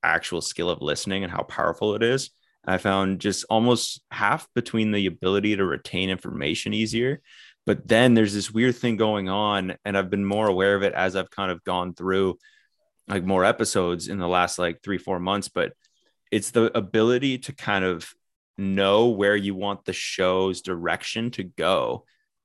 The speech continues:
while still actively listening, and then curating at the same, simultaneously a question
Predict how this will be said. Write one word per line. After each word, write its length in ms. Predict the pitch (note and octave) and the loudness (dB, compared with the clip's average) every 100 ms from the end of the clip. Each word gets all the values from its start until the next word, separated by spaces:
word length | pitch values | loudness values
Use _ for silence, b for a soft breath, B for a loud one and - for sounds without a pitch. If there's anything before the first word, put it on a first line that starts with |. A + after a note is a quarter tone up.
| _ _ _ - | _ _ _ -18
while 580 | - G#2+ F2+ F#2+ F#2 C3+ | -12 -8 0 2 4 2
still 340 | - C#3+ - | 0 -4 -2
actively 680 | - G#2+ B2+ B2+ A#2 A#2+ A2 | -2 -4 -4 -6 -2 0 0
listening, 720 | G2+ G#2+ B2+ - E2+ C#2 C#2+ | 2 2 0 -2 -6 -6 -6
and 140 | - G2 | -4 -2
then 160 | G2 | -2
curating 840 | F2+ - A2+ A2 G2 F2 E2+ E2+ E2 - | -4 -4 -2 0 0 0 -2 -6 -12 -8
at 160 | F#2+ | -6
the 60 | F#2 | -4
same, 500 | - G2+ F#2+ F#2 F2+ | -6 -2 0 -2 -6
simultaneously 760 | - G2+ F#2+ F2+ G2 F2+ - E2+ | -4 -4 -2 -2 -4 -4 -4 -8
a 80 | - - | -8 -14
question 800 | - - G2 F#2+ - F#2+ E2 | -16 0 0 0 -2 -4 -6